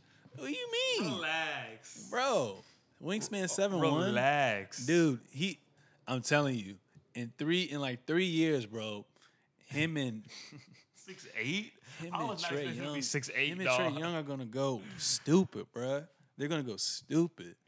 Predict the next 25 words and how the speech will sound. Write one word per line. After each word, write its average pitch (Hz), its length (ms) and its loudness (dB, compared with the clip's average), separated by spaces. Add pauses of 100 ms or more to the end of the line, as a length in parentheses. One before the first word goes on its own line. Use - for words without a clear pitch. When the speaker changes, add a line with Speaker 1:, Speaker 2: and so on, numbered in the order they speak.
Speaker 2:
Jesus - 360 -20
Christ. - 360 -14 (100)
Ima-, 202 160 -8 (180)
look 294 180 0
at 320 100 0
what, 311 160 2 (120)
look 277 160 -4
at 403 60 -6
what 262 180 -2
Duke 240 260 0
had. 202 680 6
<laughs> 175 60 0 (180)
Speaker 1:
Yeah. - 160 -10 (240)
Speaker 2:
They 180 100 0
had 170 280 -2
Zion 151 400 4
Wi-, 147 180 -2
he 208 140 -2
was 247 160 -6
taller 190 240 -4
than 147 100 -6
Zion 151 340 0
and 139 160 -4
R 123 160 0
J. 110 280 -6